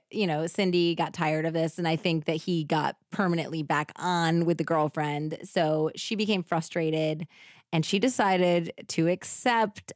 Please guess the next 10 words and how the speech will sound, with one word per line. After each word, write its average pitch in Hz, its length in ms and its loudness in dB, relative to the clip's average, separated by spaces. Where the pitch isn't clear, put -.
a 220 100 2
date 156 640 0
from 180 240 0
a 180 80 2
guy 143 440 -4
she 160 200 -4
knew 147 300 -4
from 185 320 4
work, 156 480 0
Richie 156 640 -2